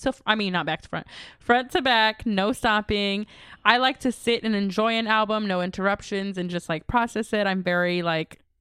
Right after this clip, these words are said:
I guess, old-fashioned in that way. Like, I don't like jumping into it right away. I wanna be in the right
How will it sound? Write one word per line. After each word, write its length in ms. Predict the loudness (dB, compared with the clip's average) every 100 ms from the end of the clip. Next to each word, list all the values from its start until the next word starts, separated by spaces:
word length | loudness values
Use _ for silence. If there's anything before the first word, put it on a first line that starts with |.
| -4
I 100 | -4
guess, 400 | -2 -2 -2 -2
old-fashioned 640 | -2 0 0 0 -2 -2
in 80 | 0
that 160 | 0
way. 180 | 0 0
Like, 140 | 0 0
I 60 |
don't 120 | -2
like 160 | -2 -4
jumping 380 | -2 -4 -2 -4
into 180 | -4 -4
it 100 | -2
right 160 | -2
away. 320 | 0 0 2
I 60 | 0
wanna 140 | 0
be 100 | -2
in 80 | -4
the 80 | -4
right 180 | -4